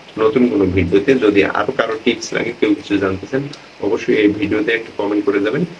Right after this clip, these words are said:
এবং আপনি YouTube চ্যানেল থেকে দেখে থাকলে YouTube চ্যানেলটি অবশ্যই সাবস্ক্রাইব করবেন এবং Facebook পেজ থেকে দেখে থাকলে Facebook পেজটি ফলো দিন।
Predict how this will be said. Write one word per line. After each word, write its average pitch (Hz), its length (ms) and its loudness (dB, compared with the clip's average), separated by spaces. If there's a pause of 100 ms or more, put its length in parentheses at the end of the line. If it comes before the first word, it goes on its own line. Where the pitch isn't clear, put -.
(160)
এবং 107 220 2
আপনি 110 200 -4
YouTube 117 320 0
চ্যানেল 110 340 0
থেকে 101 200 0
দেখে 95 240 4
থাকলে 120 220 2
YouTube 104 280 2
চ্যানেলটি 98 360 0
অবশ্যই 101 320 0
সাবস্ক্রাইব 117 520 -2
করবেন 123 240 4
এবং 104 180 4 (100)
Facebook 113 340 0
পেজ 113 220 0
থেকে 117 140 2
দেখে 110 200 2
থাকলে 127 280 0 (440)
Facebook 95 320 0
পেজটি 107 300 4
ফলো 92 220 0
দিন। 85 220 -2